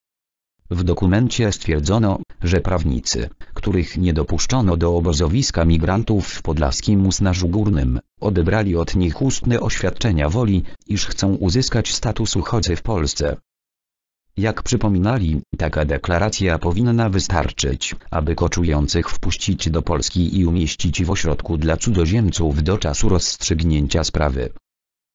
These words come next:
Europejski Trybunał Praw Człowieka, żywność,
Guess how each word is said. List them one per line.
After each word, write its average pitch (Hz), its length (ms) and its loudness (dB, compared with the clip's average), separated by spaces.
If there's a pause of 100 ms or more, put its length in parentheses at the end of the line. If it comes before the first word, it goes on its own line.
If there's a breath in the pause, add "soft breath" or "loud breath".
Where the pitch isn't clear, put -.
(360)
Europejski 87 640 0
Trybunał 87 540 0
Praw 104 320 0
Człowieka, 73 680 0 (240)
żywność, 73 680 -2